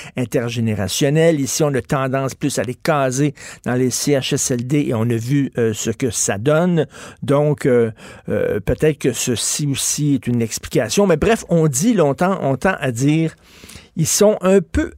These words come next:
insouciants, les Québécois, envers le virus.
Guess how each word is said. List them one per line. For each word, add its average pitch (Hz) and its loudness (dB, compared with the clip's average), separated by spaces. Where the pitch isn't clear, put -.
insouciants, 156 0
les 127 -2
Québécois, 131 0
envers 139 2
le 131 2
virus. 113 -2